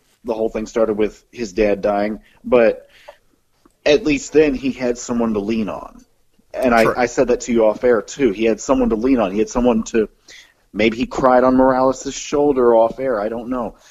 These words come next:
Speaker 1: But he could do that. With everything that's gonna happen to him from here on out, he doesn't have that. And
Speaker 2: Well,
Speaker 1: you kinda have to wonder,
Speaker 2: he does,
Speaker 1: would
Speaker 2: but
Speaker 1: it
Speaker 2: he's,
Speaker 1: have
Speaker 2: he doesn't, he doesn't, he doesn't take advantage of it 'cause he's very proud. Like, you know, he's got, like, when Carlos is there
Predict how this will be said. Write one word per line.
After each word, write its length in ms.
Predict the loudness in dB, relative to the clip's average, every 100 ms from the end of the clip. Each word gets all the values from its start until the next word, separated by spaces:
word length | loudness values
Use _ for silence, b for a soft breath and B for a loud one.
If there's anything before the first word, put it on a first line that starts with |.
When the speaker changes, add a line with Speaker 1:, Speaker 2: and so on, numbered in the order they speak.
| b
Speaker 1:
But 440 | 2 2 2 -4 _ _
he 140 | -6
could 200 | -4 -4
do 200 | -2 -2
that. 400 | 0 -2 -6 -16 _ _ _
With 180 | 0 0
everything 460 | 2 2 0 -2 -2
that's 180 | -2 -4
gonna 200 | -4 -4
happen 420 | -4 -6 -4 -6
to 220 | -4 0
him 140 | 0 0
from 240 | -4 -6
here 180 | -4 0
on 140 | 0
out, 260 | 2 0 -2 _
he 140 | -2
doesn't 300 | 2 2 -2
have 380 | -8 -8 -8 -6
that. 320 | -8 -8 -12 _ _ _ _ _ 0
And 80 |
Speaker 2:
Well, 120 | 4 4
Speaker 1:
you 40 |
kinda 160 | 2 2
have 180 | 2 2
to 80 | 0
wonder, 600 | 2 2 4 2 2 -2
Speaker 2:
he 100 | -8
does, 420 | -4 2 4 6
Speaker 1:
would 100 | 6
Speaker 2:
but 100 | 6
Speaker 1:
it 60 | 4
Speaker 2:
he's, 120 | 2
Speaker 1:
have 160 | -2 0
Speaker 2:
he 60 | 2
doesn't, 300 | 4 2 -2
he 80 | -2
doesn't, 320 | -2 -2 -8
he 120 | -6
doesn't 260 | -2 -4 -4
take 220 | -8 -8
advantage 520 | -10 -6 -6 -6 -10
of 160 | -14 -14
it 120 | -18 _ _
'cause 100 | -14
he's 140 | -10
very 180 | -6 -8
proud. 520 | -6 -4 -4 -4 -8
Like, 280 | -8 -10 -10
you 80 | -12
know, 80 | -10
he's 200 | -12 -4
got, 220 | -2 -2
like, 160 | -4
when 160 | -6 -8
Carlos 440 | -2 0 0 -4
is 100 | -10
there 280 | -6 -4 -4